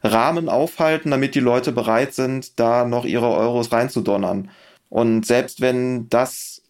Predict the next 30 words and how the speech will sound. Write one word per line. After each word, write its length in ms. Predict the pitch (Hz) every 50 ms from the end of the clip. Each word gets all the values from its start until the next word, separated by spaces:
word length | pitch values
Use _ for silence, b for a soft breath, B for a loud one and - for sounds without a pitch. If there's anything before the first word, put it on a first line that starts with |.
| _
eventuell 800 | - - 120 113 120 131 143 - 143 - 82 123 120 120 120 120
nicht 200 | 117 123 139 -
mal 140 | 156 139 131
mehr 140 | 127 123 120
den 140 | 123 117 107
Aufwand 420 | - 120 - - 139 120 117 110
rechtfertigt, 760 | 117 127 127 - - - 131 135 147 - - 127 123 123 - -
den 120 | 117 120
das 180 | 117 117 113 -
Ganze 440 | 120 117 120 117 - 123 120 117
irgendwie 560 | 113 98 113 110 117 113 - 113 110 113 110 110
braucht, 420 | 110 - - 110 123 135 - -
um 120 | - 110 110
hergestellt 560 | 127 143 170 160 123 - - - 90 95 95
zu 140 | - 104 98
werden, 340 | 98 95 98 107 120 127 120
ist 160 | - - -
es 120 | 120 113 -
egal. 560 | 90 98 127 139 131 110 120 135 143 139 - - _
Der, 360 | 123 110 107 107 107 107 107
der, 160 | 107 110 110 110
der, 180 | 110 110 110
der, 240 | 107 - 107 107 110 - - B B B B B B B B B B B B -
der 100 | 110 110
Markt 260 | 110 113 123 - -
bestimmt 340 | - 123 - - 143 151 143
das 160 | 107 101 -
dann 140 | - 95 -
einfach, 460 | - 85 95 95 95 - 104 101 -
ne? 140 | 120 120